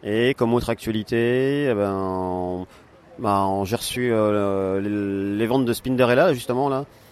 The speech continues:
C'était en, jusqu'à fin avril et on, on dépasse les trois cent mille depuis le lancement. Ouais.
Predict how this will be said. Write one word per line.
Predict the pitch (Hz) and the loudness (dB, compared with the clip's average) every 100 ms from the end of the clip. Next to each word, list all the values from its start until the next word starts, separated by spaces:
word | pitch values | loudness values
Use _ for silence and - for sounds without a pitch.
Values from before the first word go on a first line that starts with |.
| - | -20
C'était | - 104 - 107 | -16 -10 -2 0
en, | 98 92 90 90 90 | 0 0 0 -2 -4
jusqu'à | 104 113 | -4 -4
fin | - 120 | 0 2
avril | 120 117 160 | 2 2 2
et | 139 | 2
on, | 107 104 101 98 95 98 | 2 2 0 0 0 0
on | 98 | 0
dépasse | 110 127 - | -2 -4 -6
les | |
trois | - 127 | -8 -4
cent | 120 | 0
mille | 131 101 - - - - - - - | 0 -2 -6 -20 -20 -20 -20 -14 -12
depuis | 104 113 | -10 -2
le | 110 | 0
lancement. | 113 - 117 120 - | 0 -2 -2 -4 -8
Ouais. | 110 101 | -6 -6